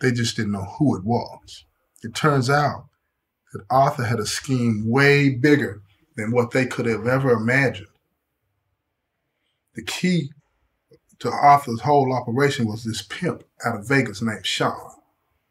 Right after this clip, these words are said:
Now, Arthur, he kept detailed records of his arrangement with Sean, and it went something like this. According to his records, Sean would loan Arthur five girls a year,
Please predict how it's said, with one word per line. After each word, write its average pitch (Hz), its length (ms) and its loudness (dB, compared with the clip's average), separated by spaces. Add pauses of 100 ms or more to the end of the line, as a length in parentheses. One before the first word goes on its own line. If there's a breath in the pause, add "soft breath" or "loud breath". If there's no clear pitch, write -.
(1040)
Now, 110 400 0 (180)
Arthur, 165 320 2
he 170 160 -2
kept 160 360 0
detailed 135 560 2
records - 560 -8 (680)
of 98 140 -8
his 107 180 -2
arrangement 98 640 -4
with - 140 -20
Sean, - 260 -10 (460)
and 139 80 0
it 139 100 -2
went 165 180 0
something 113 440 -4
like 98 180 -10 (100)
this. - 460 -18 (1800)
According 170 380 0
to 139 160 2
his 113 100 0
records, 135 460 -2
Sean 156 580 0
would 113 160 -4
loan 120 340 0
Arthur 127 440 0 (140)
five 131 540 0
girls 120 380 2
a 104 100 -4
year, 113 380 0